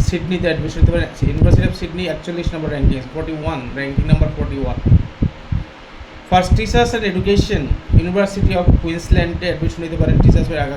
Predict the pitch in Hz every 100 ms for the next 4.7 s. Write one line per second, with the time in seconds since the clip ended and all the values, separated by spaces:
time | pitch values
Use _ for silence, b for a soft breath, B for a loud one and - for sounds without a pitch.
0 | 131 135 160 151 147 156 - - - -
1 | 147 165 170 - 165 143 156 165 156 143
2 | - - - - 139 151 160 160 170 156
3 | 151 143 160 160 156 - - - 143 160
4 | 160 165 160 - 175 135 117